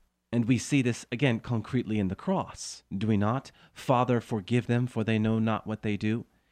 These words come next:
He doesn't condition his forgiveness to our apology. No,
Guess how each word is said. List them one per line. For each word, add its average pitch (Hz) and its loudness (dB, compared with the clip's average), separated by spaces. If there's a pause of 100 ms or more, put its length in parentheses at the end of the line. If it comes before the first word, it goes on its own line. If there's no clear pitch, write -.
(140)
He 226 4
doesn't 190 4
condition 156 4 (320)
his 151 2
forgiveness 135 2
to 143 2
our 117 2
apology. 98 -2 (260)
No, 190 0